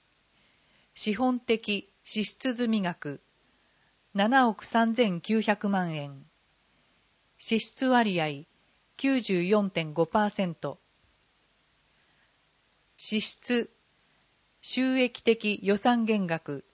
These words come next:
十一億三千四百三十八万二千円。収益的、収入済み額、十億九千九百三十一万七千円。収入割合、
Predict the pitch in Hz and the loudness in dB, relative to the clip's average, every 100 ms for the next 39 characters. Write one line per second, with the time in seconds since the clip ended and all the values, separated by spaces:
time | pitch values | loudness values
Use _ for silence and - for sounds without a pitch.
0 | _ _ _ _ _ _ _ _ - 196 | _ _ _ _ _ _ _ _ -8 -2
1 | 262 269 262 - 247 180 170 - 240 240 | 0 0 -2 0 2 2 0 0 2 2
2 | 247 233 185 226 226 180 - - 233 208 | 2 0 2 2 2 0 -4 0 2 2
3 | 180 160 160 170 208 208 185 156 156 196 | 0 -2 -2 -2 0 0 0 -4 -2 0
4 | 180 170 160 147 139 _ _ _ _ _ | 0 -2 -6 -8 -16 _ _ _ _ _
5 | _ _ _ _ _ _ _ _ _ - | _ _ _ _ _ _ _ _ _ -8
6 | - 247 247 233 233 - 202 196 185 - | -2 0 2 0 0 -4 -4 -4 -8 -12
7 | _ _ _ - - 262 254 247 240 208 | _ _ _ -8 0 2 4 4 2 2
8 | 220 214 180 165 147 - _ _ _ _ | 0 0 -2 -4 -8 -10 _ _ _ _
9 | _ _ _ _ 185 262 254 190 170 - | _ _ _ _ -2 0 2 2 0 -4
10 | - 254 - 254 190 240 233 208 160 - | -2 -2 2 0 0 0 0 0 -2 -2
11 | 226 214 180 151 147 - 208 208 180 160 | 0 2 0 -2 -4 -4 0 0 0 -2
12 | 175 185 185 170 160 151 139 147 _ _ | -2 -2 -4 -4 -6 -8 -10 -18 _ _
13 | _ _ _ _ _ _ _ _ - - | _ _ _ _ _ _ _ _ -4 0
14 | 254 240 240 226 214 185 156 147 | 2 4 2 4 2 2 -2 -4